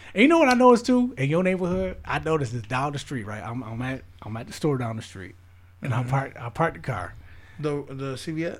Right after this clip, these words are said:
Speaker 2: uh, Rite, Rite Aid?
Speaker 1: Uh, no. Um, what's down the street here? Walgreens.
Speaker 2: Okay.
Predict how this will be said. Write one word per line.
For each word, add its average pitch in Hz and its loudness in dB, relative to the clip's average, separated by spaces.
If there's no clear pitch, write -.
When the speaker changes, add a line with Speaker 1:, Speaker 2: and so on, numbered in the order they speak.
Speaker 2:
uh, 147 -4
Rite, 147 -2
Rite 151 -2
Aid? 151 4
Speaker 1:
Uh, 127 2
no. 107 -4
Um, 92 -14
what's 127 -10
down 92 -12
the 95 -14
street 95 -14
here? 110 -10
Walgreens. 113 -4
Speaker 2:
Okay. 139 -4